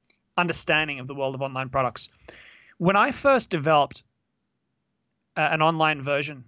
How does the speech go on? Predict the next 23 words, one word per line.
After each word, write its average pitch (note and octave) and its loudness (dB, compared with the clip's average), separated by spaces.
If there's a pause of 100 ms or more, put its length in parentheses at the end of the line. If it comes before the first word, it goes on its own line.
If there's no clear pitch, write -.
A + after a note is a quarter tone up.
training D3+ -2
version C3 -4 (140)
of, C3+ -2 (180)
um, C3 -4 (840)
the, C#3+ -2 (160)
the C3+ 2
dating D3+ 2
coaching C#3+ -6
that C3 -4
I B2+ -2
was B2 -6
doing, A#2+ -2 (560)
when F3+ 2
I B3 2
first A#3+ 2
developed D3+ 0
it, A#2 -8 (600)
no F3 2
one G3+ 0
wanted E3 -2
to C#3+ -10
buy B2+ -4
it. F#2 -10